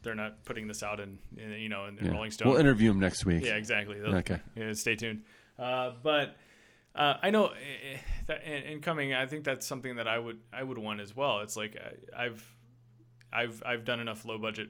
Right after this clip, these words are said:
Speaker 1: records to where it would be fun to have somebody that's not me that I, but that I trust
Speaker 2: Mm-hmm.
Speaker 1: to produce for me, right? 'Cause there's pro-, there's producers out there that I would love to work with.
Speaker 2: Yeah.
Speaker 1: But, uh, another, another record that came out, uh, Fiona Apple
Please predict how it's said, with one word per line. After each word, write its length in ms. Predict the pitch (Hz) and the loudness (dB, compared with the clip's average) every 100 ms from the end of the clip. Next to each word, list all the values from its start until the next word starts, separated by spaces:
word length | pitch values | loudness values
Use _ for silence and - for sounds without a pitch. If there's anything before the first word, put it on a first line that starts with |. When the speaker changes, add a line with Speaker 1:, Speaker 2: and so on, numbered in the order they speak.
| - | -6
Speaker 1:
records 400 | 110 110 107 - | -8 -6 -8 -8
to 80 | 117 | -8
where 240 | 107 107 | -6 -6
it 60 | 113 | -6
would 120 | 110 | -6
be 120 | 107 | -8
fun 340 | 104 113 107 110 | -6 -6 -4 -4
to 100 | 104 | -4
have 260 | 107 104 | -4 -4
somebody 320 | - 110 110 | -8 -8 -8
that's 220 | 107 104 117 | -8 -10 -6
not 200 | 117 123 | -6 -6
me 300 | 101 104 107 - - - | -8 -8 -10 -14 -16 -6
that 100 | 101 | -4
I, 160 | 98 - | -4 -6
but 160 | 113 107 | -10 -2
that 140 | 123 | 0
I 80 | 101 | 0
trust 640 | - - 160 101 - - - | -4 2 4 4 -2 -8 0
Speaker 2:
Mm-hmm. 280 | 92 90 87 - - - | 2 2 0 -4 -20 -14
Speaker 1:
to 140 | 117 | -12
produce 560 | 113 113 147 101 - - _ _ | -10 -8 -6 -8 -12 -20 _ _
for 120 | - 98 | -14 -12
me, 220 | 92 98 | -10 -6
right? 260 | 101 104 | -6 -6
'Cause 180 | 113 123 | -8 -6
there's 180 | 135 127 | -4 -4
pro-, 140 | 147 | -6
there's 300 | 113 127 135 | -6 -4 -4
producers 400 | - 151 123 120 | -2 -2 -2 -2
out 160 | 107 98 | -2 -2
there 120 | 117 | -2
that 100 | 117 | 0
I 40 | 127 | -2
would 100 | 170 | -2
love 160 | 180 | -6
to 80 | 120 | -6
work 200 | 92 - | -10 -10
with. 120 | 85 - - - 92 | -18 -18 -20 -10 -6
Speaker 2:
Yeah. 100 | 101 | 8
Speaker 1:
But, 160 | 147 | 10
uh, 220 | 147 151 175 | 10 6 6
another, 360 | 190 196 175 | 8 8 8
another 280 | 151 165 170 | 8 6 8
record 300 | 151 151 147 | 8 8 6
that 140 | 135 | 4
came 160 | 147 139 | 2 2
out, 200 | 135 131 | 2 2
uh, 520 | 123 117 117 123 120 | 0 0 2 0 -4
Fiona 280 | 127 156 143 | -4 0 4
Apple 360 | 120 135 160 | 4 2 -2